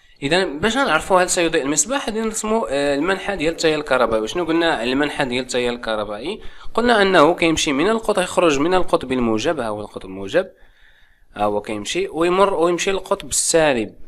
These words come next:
إذا غادي يمشي إلى القطب السالب، وكما تلاحظوا هذا هو القطب السالب وصلنا ليه. الآن غنشوفوا هل، هل الصمام الثنائي سمح بمرور التيار الكهربائي؟ نعم، طبيعي الحال، لأن غادي مع السهم الذي يشير إليه.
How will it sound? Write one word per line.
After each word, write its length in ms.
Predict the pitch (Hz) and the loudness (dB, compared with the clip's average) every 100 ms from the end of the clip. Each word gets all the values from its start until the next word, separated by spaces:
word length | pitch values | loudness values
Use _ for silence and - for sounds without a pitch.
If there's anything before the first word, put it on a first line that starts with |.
| - - - - - - - - | -12 -12 -12 -16 -18 -20 -20 -18
إذا 200 | 107 110 | -10 -8
غادي 160 | 107 | -6
يمشي 300 | 127 123 143 | -6 -6 -6
إلى 280 | 127 113 120 | -8 -6 -6
القطب 420 | 123 - 127 104 | -6 -8 -10 -8
السالب، 800 | 113 - - - - 101 131 208 - - - - | -10 -10 -10 -6 -4 -4 -4 -6 -8 -20 -16 -12
وكما 300 | 214 233 220 | -6 -2 0
تلاحظوا 420 | 214 180 156 151 | 0 -2 4 4
هذا 100 | 147 | 4
هو 180 | 127 123 | 2 -2
القطب 300 | 120 123 117 | -4 -6 -8
السالب 460 | - - 113 170 190 - | -6 -4 -2 -2 -4 -10
وصلنا 340 | 131 135 117 | -8 -4 -4
ليه. 200 | 147 202 | -2 -2
الآن 360 | 143 208 233 147 | 0 4 4 4
غنشوفوا 440 | 180 208 - 127 | 2 0 2 4
هل، 220 | 190 240 - | 4 4 0
هل 220 | 160 226 | 0 2
الصمام 580 | 240 - 202 208 226 - - | 4 4 6 6 6 2 -8
الثنائي 420 | - 170 165 196 | 0 2 2 2
سمح 440 | 196 185 175 - | 2 4 2 0
بمرور 400 | 170 156 160 170 | 0 2 2 4
التيار 300 | 165 - 135 | 2 0 -2
الكهربائي؟ 580 | 131 117 113 110 101 - - - - - - _ _ _ - | 2 2 2 0 -2 -6 -20 -20 -20 -20 -20 _ _ _ -4
نعم، 340 | 165 196 135 139 | 4 6 6 6
طبيعي 280 | 151 127 | 2 2
الحال، 240 | 113 - 175 | 0 2 2
لأن 280 | 143 151 160 | 0 0 2
غادي 280 | 143 143 | 2 2
مع 220 | 160 135 135 | 2 2 2
السهم 400 | - - 151 131 | 2 2 2 2
الذي 380 | 147 151 143 | 0 -2 0
يشير 300 | 151 147 151 | -2 0 -2
إليه. 320 | 143 117 113 | -2 -2 -2